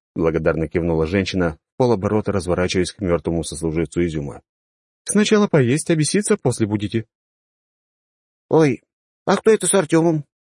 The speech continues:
только сейчас заметил постороннего юнец. «Это ко мне»,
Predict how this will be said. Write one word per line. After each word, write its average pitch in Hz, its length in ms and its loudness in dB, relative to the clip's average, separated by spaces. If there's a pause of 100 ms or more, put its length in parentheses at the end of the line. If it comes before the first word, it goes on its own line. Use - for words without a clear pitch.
(100)
только 80 240 -2
сейчас 82 320 0
заметил 82 380 -2
постороннего 80 540 0
юнец. 85 420 -2 (1200)
«Это - 380 -2
ко - 160 -2
мне», 65 400 -2